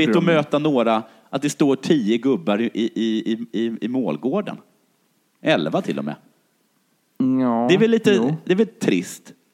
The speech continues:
Speaker 2: att, att, att, att hålla på och spela mot ett lag som går på kontringar.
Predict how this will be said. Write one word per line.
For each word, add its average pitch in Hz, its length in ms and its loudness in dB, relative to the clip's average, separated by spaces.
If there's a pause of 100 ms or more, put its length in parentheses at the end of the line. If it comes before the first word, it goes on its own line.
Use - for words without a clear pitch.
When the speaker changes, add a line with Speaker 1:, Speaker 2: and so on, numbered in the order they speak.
(120)
Speaker 2:
att, 147 220 -2
att, 143 300 0
att, - 220 -4
att - 100 -18
hålla 135 380 0
på 123 140 -4
och 123 60 0
spela 127 260 0
mot 110 120 0
ett 120 100 -4
lag 104 200 0
som 117 100 -4
går 110 120 -2
på 117 120 -6
kontringar. 147 840 -4